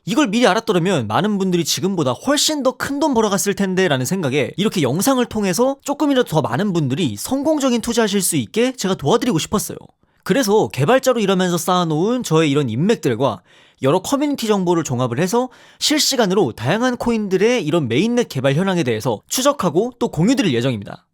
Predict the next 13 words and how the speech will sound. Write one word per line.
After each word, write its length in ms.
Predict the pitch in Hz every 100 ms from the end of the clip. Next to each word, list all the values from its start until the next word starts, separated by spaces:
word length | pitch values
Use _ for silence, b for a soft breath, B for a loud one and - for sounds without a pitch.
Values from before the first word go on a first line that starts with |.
| _ _ -
사실 400 | 247 214 240 131
이 100 | 139
메인넷 340 | 135 226 220
이슈가요, 460 | 143 - 131 180 107
이 80 | 110
재단과 600 | - 139 208 202 214 247
개발자들 600 | - 135 214 226 208 196
사이에서는 680 | 196 220 185 139 175 117 110
철저하게 560 | - 285 285 277 247 214
극비로 420 | 180 165 277 277
관리가 300 | 156 135 131
되는 160 | 120
정보라서 640 | 113 113 120 117 113 180